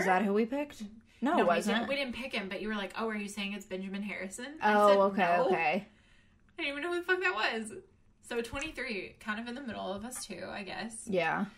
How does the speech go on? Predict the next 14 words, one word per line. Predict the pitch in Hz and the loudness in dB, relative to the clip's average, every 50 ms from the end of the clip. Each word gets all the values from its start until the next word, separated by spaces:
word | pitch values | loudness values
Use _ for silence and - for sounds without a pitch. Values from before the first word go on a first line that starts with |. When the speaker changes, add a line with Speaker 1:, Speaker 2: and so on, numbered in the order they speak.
| - - - - - _ _ _ _ | -20 -20 -20 -20 -20 _ _ _ _
Speaker 1:
Um, | - 233 233 220 214 196 190 180 170 - | -4 -2 -2 -2 -2 -4 -8 -10 -8 -8
okay, | 220 220 233 370 440 359 214 185 - - - - _ | -8 -8 -6 -6 -6 -6 -6 -8 -12 -16 -20 -20 _
that | 196 190 185 185 185 | -6 -4 -4 -4 -4
was | 226 240 240 233 - - - | -6 -10 -10 -12 -14 -16 -16
interesting. | 180 170 170 165 190 185 - - 185 175 175 190 196 - - | -16 -16 -14 -14 -12 -12 -12 -10 -12 -12 -12 -12 -14 -14 -14
Okay, | 196 - 202 - - - - 175 190 - - | -14 -12 -10 -10 -10 -10 -12 -16 -18 -18 -12
let's | 208 214 214 - | -10 -10 -8 -8
see. | - - 185 180 - - - | -8 -8 -8 -8 -8 -10 -8
And | 185 208 | -6 -6
the | 214 208 | -4 -2
last | 196 - - 202 214 - - - | -2 0 0 -2 -2 -6 -10 -12
one. | - - - 147 151 170 190 - - - - - - - _ _ _ _ _ _ _ _ _ | -12 -10 -10 -10 -10 -12 -14 -18 -20 -20 -20 -20 -20 -20 _ _ _ _ _ _ _ _ _
What | - 214 208 214 220 214 220 - | -8 -4 -2 0 0 -2 -4 -6
president | - 254 247 240 254 240 233 233 220 | -10 -10 -10 -8 -6 -6 -6 -6 -6